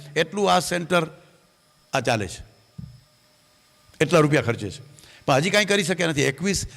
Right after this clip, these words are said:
જેનેટિક ડિઝીઝ ગોતી કાઢ્યા છે, એને રોકી નથી શકતા, એ પાસે, આપણી પાસે આવે છે. તો ઈ, ઈ વિદ્યા છે ને જે, ઈ ભારત પાસે છે અને ઈ આપણા ઋષિમુનિઓએ આપી હતી. ઈ કંઈ હું જાણું છું એમ કહેવાનો દાવો નથી.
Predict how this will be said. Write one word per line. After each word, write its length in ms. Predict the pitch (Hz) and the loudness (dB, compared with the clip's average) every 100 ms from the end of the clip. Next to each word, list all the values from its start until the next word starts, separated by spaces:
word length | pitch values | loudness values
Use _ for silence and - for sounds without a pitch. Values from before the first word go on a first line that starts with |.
| - | 0
જેનેટિક 400 | 131 175 202 165 | 2 4 2 0
ડિઝીઝ 300 | 139 185 196 | 0 2 2
ગોતી 260 | 156 180 165 | 2 0 0
કાઢ્યા 340 | 123 101 87 | -2 -2 -6
છે, 80 | - - - _ _ _ _ _ _ _ _ _ _ _ _ _ _ _ _ _ | -10 -20 -20 _ _ _ _ _ _ _ _ _ _ _ _ _ _ _ _ _
એને 240 | 127 170 135 | 2 4 4
રોકી 420 | 98 113 143 233 | 2 0 2 2
નથી 180 | 233 - | 2 2
શકતા, 240 | 165 123 | -2 0
એ 80 | 139 | 0
પાસે, 220 | 160 156 | 0 2
આપણી 240 | 165 151 151 | 0 0 -2
પાસે 200 | 117 104 | -4 -4
આવે 160 | 98 | -6
છે. 100 | 95 - _ _ _ _ _ _ _ _ _ _ _ - _ _ _ _ _ _ _ _ _ - | -10 -18 _ _ _ _ _ _ _ _ _ _ _ -20 _ _ _ _ _ _ _ _ _ -8
તો 60 | |
ઈ, 300 | 87 120 135 139 | 0 2 2 2
ઈ 80 | 139 | 2
વિદ્યા 340 | 107 107 151 | 2 4 2
છે 140 | 151 | 2
ને 100 | 202 | -2
જે, 200 | 151 110 - - - | -2 -4 -8 -18 -2
ઈ 40 | 120 | 2
ભારત 380 | 95 113 110 101 | 4 4 2 -4
પાસે 260 | 95 82 | -6 -6
છે 140 | - 82 - - - - | -8 -12 -18 -20 -20 -4
અને 120 | 107 | 0
ઈ 160 | 113 135 | 2 2
આપણા 240 | 110 123 | 2 0
ઋષિમુનિઓએ 480 | 95 95 123 113 107 | -2 -4 -4 -2 0
આપી 220 | 90 - | -2 -4
હતી. 180 | 82 76 - - - - | -12 -16 -18 -20 -16 -10
ઈ 40 | |
કંઈ 140 | - | -8
હું 380 | 92 - - 131 | -8 -12 -2 2
જાણું 360 | 123 123 131 120 | 4 2 -2 -6
છું 180 | 131 120 - - | -10 -14 -10 -4
એમ 180 | 127 | -4
કહેવાનો 260 | 131 139 143 | -2 -2 0
દાવો 220 | 151 165 | 0 2
નથી. 260 | 180 143 | -2 -4